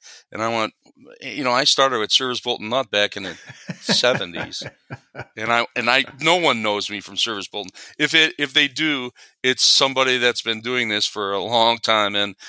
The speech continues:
Speaker 1: here was a gentleman named Bob Hetzel, and he was, he's,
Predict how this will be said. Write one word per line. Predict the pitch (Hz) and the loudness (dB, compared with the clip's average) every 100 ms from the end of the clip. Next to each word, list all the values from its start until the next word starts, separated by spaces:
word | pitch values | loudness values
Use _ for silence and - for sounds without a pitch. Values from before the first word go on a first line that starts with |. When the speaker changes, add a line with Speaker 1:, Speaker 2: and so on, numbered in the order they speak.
| - _ | -20 _
Speaker 1:
here | 113 113 | -2 0
was | 110 | 0
a | 113 107 101 | 2 2 0
gentleman | - 117 110 | 0 0 2
named | 107 101 | 0 0
Bob | 107 104 | 2 2
Hetzel, | 98 113 - 110 107 | 2 0 0 -2 -4
and | |
he | 107 | -6
was, | 104 107 - - _ | -4 0 0 -2 _
he's, | 110 107 - | -8 0 0